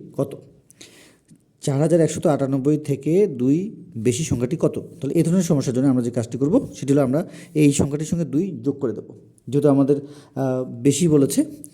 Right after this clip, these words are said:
সেহেতু আমরা যোগ করব। তাহলে আমরা এটি যদি যোগ করি, তাহলে দুই, আট, দশের শূন্য হাতে এক, নয় একে দশের শূন্য হাতে এক, এখানে আমাদের এক এবং এক হলো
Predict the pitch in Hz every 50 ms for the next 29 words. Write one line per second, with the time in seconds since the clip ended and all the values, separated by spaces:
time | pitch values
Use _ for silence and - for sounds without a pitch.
0 | - _ - - 147 143 147 147 135 143 135 120 135 143 143 143 139 135 139 208
1 | 294 - - - - - _ - 139 127 131 131 143 143 143 143 135 131 123 127
2 | 131 123 127 131 123 113 110 143 151 151 - 139 147 147 - 139 135 127 113 123
3 | 139 151 170 156 - - - 131 135 143 135 131 120 135 135 131 147 139 - 165
4 | 147 151 185 220 - - 131 - - 113 - - 151 190 190 - - - - -
5 | - - - _ _ - 135 151 151 147 151 143 135 139 135 151 147 - - 143
6 | 156 202 269 - - - 123 - - 131 - - - - - 151 170 196 196 -
7 | - - - - - - 147 143 151 143 139 135 135 123 135 139 135 143 139 127
8 | 131 123 127 135 123 131 131 127 - - - 113 120 143 214 - -